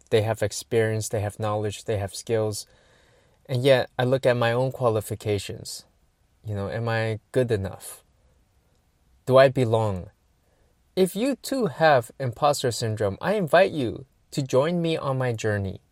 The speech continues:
in which we will overcome imposter syndrome. That's right.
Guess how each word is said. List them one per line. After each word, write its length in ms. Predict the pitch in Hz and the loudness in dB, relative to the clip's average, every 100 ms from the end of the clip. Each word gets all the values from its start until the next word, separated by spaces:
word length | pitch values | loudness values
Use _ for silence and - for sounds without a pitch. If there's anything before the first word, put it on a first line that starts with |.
| _ _ _ _ _ _ _ | _ _ _ _ _ _ _
in 200 | 160 143 | -6 -2
which 200 | 139 135 | -2 -4
we 200 | 127 160 | 0 0
will 220 | 190 139 - | 2 2 4
overcome 760 | 165 175 190 - - 180 139 107 | 4 4 -2 -2 0 0 0 -4
imposter 600 | 127 117 131 120 - 117 | -6 -2 0 0 -2 -6
syndrome. 540 | - 123 120 113 95 120 | -4 -4 -4 -4 -6 0
That's 280 | 165 - | 0 0
right. 240 | 196 76 | 0 0